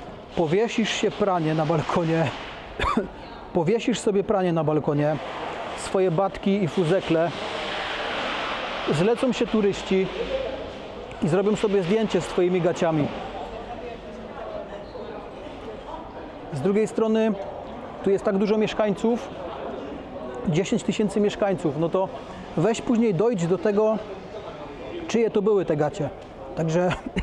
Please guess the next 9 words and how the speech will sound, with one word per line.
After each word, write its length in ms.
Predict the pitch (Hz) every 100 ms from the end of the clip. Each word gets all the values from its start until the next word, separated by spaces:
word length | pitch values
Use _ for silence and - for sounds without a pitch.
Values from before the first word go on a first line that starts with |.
| -
<coughs> 440 | - - - -
nie 80 | 196
będzie 260 | 226 202 233
wstydu, 420 | - 226 190 170 - - -
jak 120 | 165
ktoś 260 | - 196 160
niedoprane 600 | 175 190 185 220 208 190
gacie 360 | 185 208 - 185
powiesi. 560 | 196 196 - - 220